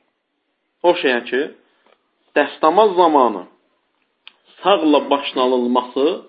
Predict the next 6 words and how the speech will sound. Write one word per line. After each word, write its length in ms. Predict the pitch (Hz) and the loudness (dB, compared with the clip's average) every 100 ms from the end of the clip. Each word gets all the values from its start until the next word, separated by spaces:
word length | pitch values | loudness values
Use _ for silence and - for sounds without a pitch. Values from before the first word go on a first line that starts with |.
| _ _ | _ _
sünnətdir. 680 | - - 123 110 95 - - _ _ _ _ _ _ _ _ _ _ _ - | -10 -6 -4 -6 -8 -14 -20 _ _ _ _ _ _ _ _ _ _ _ -2
Sağla 300 | 160 135 127 | 0 2 0
başlanılması 760 | 123 - 127 120 117 110 - 139 - _ _ _ | -2 -4 -4 -2 -4 -6 -4 -4 -6 _ _ _
sünnətdir. 560 | - 131 110 101 - 85 _ _ _ - | -8 -6 -6 -8 -12 -20 _ _ _ -2
"Mən 160 | 156 208 | 0 0
xalafəhumə 880 | - 180 170 220 220 175 147 131 | 0 2 4 2 0 -2 0 0